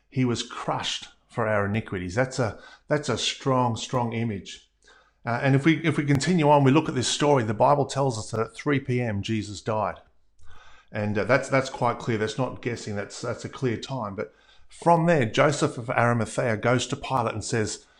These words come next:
"Can I have his body?" And he, he took him, took Jesus down. Uh, he buried him because, uh, according to their custom, he had to be buried before the Sabbath, which started at, uh, about six to seven P M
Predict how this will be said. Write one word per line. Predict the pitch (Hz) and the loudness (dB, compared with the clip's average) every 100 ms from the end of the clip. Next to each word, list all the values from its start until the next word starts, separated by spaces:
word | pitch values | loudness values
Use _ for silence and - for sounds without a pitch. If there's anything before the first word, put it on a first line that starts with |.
| _ | _
"Can | - 117 | -4 0
I | 117 | 2
have | 117 107 | 2 2
his | 107 | 0
body?" | 110 120 107 92 | 4 4 4 0
And | 101 | -2
he, | 101 104 | -4 -4
he | - 98 | -6 -4
took | - 147 | -2 0
him, | 147 117 - | 2 2 -2
took | 143 - | -8 0
Jesus | 135 120 120 | 0 2 -2
down. | - 120 117 117 - - - - | -2 0 2 0 -4 -16 -20 -6
Uh, | 101 | -4
he | 98 113 | 0 0
buried | 90 113 135 127 | 2 4 4 4
him | 127 127 | 4 4
because, | 113 107 113 98 - | 0 -2 -4 -4 -4
uh, | 107 104 - - | -4 -4 -10 -12
according | - - 135 117 | -6 2 4 4
to | |
their | 110 110 | 0 -2
custom, | - 147 - 113 101 | -4 -6 -4 -6 -4
he | |
had | 117 - | -4 -6
to | |
be | 107 | -8
buried | 101 117 110 107 - _ - _ _ | -2 -2 0 -4 -8 _ -20 _ _
before | 110 - - 143 127 107 - | -6 -6 2 4 4 2 -4
the | 110 101 | -8 -6
Sabbath, | - 113 92 - - _ _ _ _ _ _ _ _ - | -2 -4 -4 -10 -16 _ _ _ _ _ _ _ _ -14
which | - 117 - | -4 -2 -2
started | - 113 107 98 | 2 2 4 2
at, | 101 - - | 0 -2 -6
uh, | 98 | -6
about | 98 101 107 - | -2 0 0 -2
six | - 123 - | -6 -6 -8
to | |
seven | 110 117 107 104 | -4 -2 -2 -4
P | 107 104 | -2 -2
M | 98 | -2